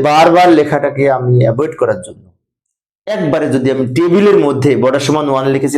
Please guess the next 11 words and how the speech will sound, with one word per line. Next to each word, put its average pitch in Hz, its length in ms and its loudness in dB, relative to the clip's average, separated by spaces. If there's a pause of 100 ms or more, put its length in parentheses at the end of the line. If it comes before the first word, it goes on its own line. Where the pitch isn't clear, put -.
লাইন 117 220 0
দেওয়ার 131 240 -2
জন্য, 139 160 -4 (160)
দাগ 120 160 -6 (100)
দেওয়ার 123 200 -4
জন্য, 135 160 -6 (540)
আর 131 100 -10 (180)
টেক্সট 180 280 -8
অ্যালাইন 170 260 0 (100)
সেন্টার 147 320 -4
দিয়েছি 156 320 -2